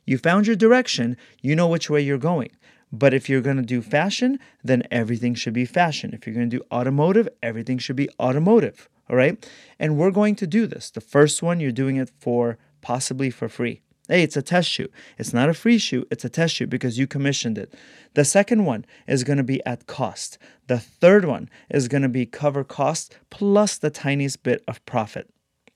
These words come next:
And we're gonna keep building from there, little by little by little. And you're gonna notice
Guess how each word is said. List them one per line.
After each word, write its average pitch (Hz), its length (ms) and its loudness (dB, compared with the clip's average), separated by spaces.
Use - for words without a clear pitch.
And 131 120 -2
we're - 80 0
gonna 151 160 -2
keep 185 220 -4
building 262 380 0
from 139 240 0
there, 123 200 0
little 131 480 0
by 143 140 2
little 113 400 -2
by 117 160 -2
little. 110 320 -4
And 120 160 -2
you're 131 120 4
gonna 165 180 0
notice 170 600 4